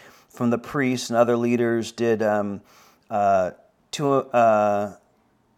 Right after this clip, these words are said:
two thousand six hundred, and, uh, and then another five hundred. So what's that? You know, thirty-one hundred, so thirty-three, uh, uh, uh, hundred,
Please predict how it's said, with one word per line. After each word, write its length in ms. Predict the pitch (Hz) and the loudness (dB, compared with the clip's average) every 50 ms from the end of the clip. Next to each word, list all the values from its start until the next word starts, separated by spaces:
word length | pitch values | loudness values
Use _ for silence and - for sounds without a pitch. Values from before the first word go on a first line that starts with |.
| _ _ _ | _ _ _
two 120 | - 175 151 | -8 -6 0
thousand 420 | - 147 135 131 127 120 120 117 | 6 10 10 10 10 8 4 -4
six 320 | 107 - - 147 - - | -8 -6 -6 -6 -6 -8
hundred, 800 | - - - 160 147 147 147 135 135 131 127 127 127 123 123 120 | -10 -4 0 0 2 2 2 2 4 4 6 6 8 6 6 4
and, 600 | 120 - 117 120 117 113 110 107 107 107 110 104 | 2 0 0 2 2 4 2 2 0 -2 -2 -2
uh, 340 | 110 107 104 95 95 95 95 - - - - _ _ _ _ _ _ | 0 0 0 0 0 -2 -4 -6 -8 -16 -20 _ _ _ _ _ _
and 160 | 123 120 120 | -4 -2 2
then 180 | 120 120 120 117 | 4 4 4 4
another 300 | 117 117 123 123 113 107 | 4 4 4 4 4 0
five 420 | - - - 143 127 127 135 127 | -2 2 4 8 8 8 8 6
hundred. 560 | 117 120 123 113 110 101 107 107 107 104 104 | 4 -2 -4 -4 -2 -2 -4 -4 -4 -4 -6
So 520 | - - - 123 117 113 110 110 110 110 107 | -8 -4 0 2 2 4 4 4 4 4 4
what's 300 | 110 110 113 113 - - | 2 2 0 -2 -4 -2
that? 380 | 113 110 104 98 98 - - - | 0 2 2 0 0 -4 -10 -10
You 100 | 127 120 | -8 -6
know, 260 | 107 110 107 107 110 | -4 -4 -2 -2 -4
thirty-one 600 | 107 - - 135 127 123 123 123 123 123 120 117 | -6 -4 -4 -2 -2 -2 -2 0 0 0 0 0
hundred, 720 | 117 123 127 120 117 117 113 117 113 113 113 113 110 107 107 | -2 -4 -4 -4 -2 -2 -2 -2 0 2 2 0 0 -2 -4
so 220 | - 123 110 110 | -4 -4 -2 -2
thirty-three, 1000 | 107 - 139 131 131 131 131 123 - 127 120 120 120 120 117 117 117 117 110 104 - _ _ _ _ _ _ _ _ _ _ _ _ _ _ _ _ - | -2 -2 -2 -2 0 -2 -4 -8 -10 -8 -6 -4 -4 -4 -4 -6 -8 -8 -10 -12 -18 _ _ _ _ _ _ _ _ _ _ _ _ _ _ _ _ -10
uh, 420 | 113 107 107 101 101 104 - - - _ _ _ _ - | -8 -6 -6 -6 -6 -8 -10 -16 -20 _ _ _ _ -16
uh, 540 | 113 107 98 90 90 87 80 78 80 73 - - _ _ _ _ _ _ _ _ _ _ _ _ _ | -14 -12 -10 -10 -10 -10 -10 -10 -10 -12 -14 -16 _ _ _ _ _ _ _ _ _ _ _ _ _
uh, 560 | - 110 107 101 98 95 92 90 87 80 87 | -8 -6 -4 -2 -2 -2 -2 -4 -4 -6 -8
hundred, 600 | 104 - - 147 139 131 127 123 120 117 107 107 | -12 -4 0 0 2 4 4 2 2 0 -2 -8